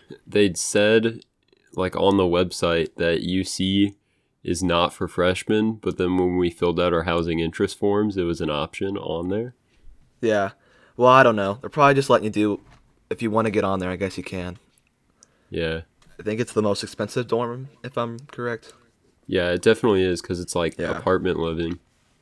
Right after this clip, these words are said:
Speaker 1: Yeah, that's true. So you get all that space. You get that true freedom, that true bliss.
Speaker 2: Right. Uh,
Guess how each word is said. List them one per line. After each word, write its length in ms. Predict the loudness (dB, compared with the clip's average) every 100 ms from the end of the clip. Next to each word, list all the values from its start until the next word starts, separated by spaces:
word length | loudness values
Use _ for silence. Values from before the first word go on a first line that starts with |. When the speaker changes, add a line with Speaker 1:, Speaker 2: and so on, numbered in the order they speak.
| _ -6
Speaker 1:
Yeah, 240 | -4 -4 -4
that's 200 | -12 -6
true. 320 | -4 -4 -8 _ -20 -20 _ _
So 160 | -4
you 40 | 2
get 140 | 4
all 80 | 4
that 140 | 2
space. 440 | 0 0 0 0 -6
You 60 |
get 220 | -4 -2 0
that 140 | -2
true 280 | -2 -4 -4
freedom, 520 | -2 0 0 -2 -6
that 140 | -8 -4
true 200 | -4 -2
bliss. 560 | -2 -2 -4 -10 -16 -20 _ _ _ _ _ _ -14 -12 -14 -18 -12
Speaker 2:
Right. 440 | -2 0 0 -2 -8 _ _ _ _ _ _ _ _ _ _ _
Uh, 320 | -4 0 0